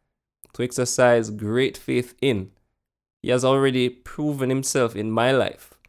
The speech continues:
not just in the lives of Elijah and Moses and David and those in the scriptures. But we have examples around us, and I can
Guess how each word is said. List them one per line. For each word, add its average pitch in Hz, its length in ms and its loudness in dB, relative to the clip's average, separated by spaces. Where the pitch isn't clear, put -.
not 120 220 0
just 147 220 -2
in 143 100 0
the 139 80 0
lives 127 420 6
of 113 200 -2
Elijah 113 500 0
and 107 160 0
Moses 110 420 -2
and 113 160 -6
David 110 380 -2
and 107 180 -4
those 110 220 -2
in 104 120 -4
the 101 80 -8
scriptures. - 580 -8
But 107 220 -4
we 127 120 2
have 120 120 6
examples 117 640 -2
around 117 420 0
us, - 380 -10
and 107 140 -6
I 120 120 2
can 113 420 -4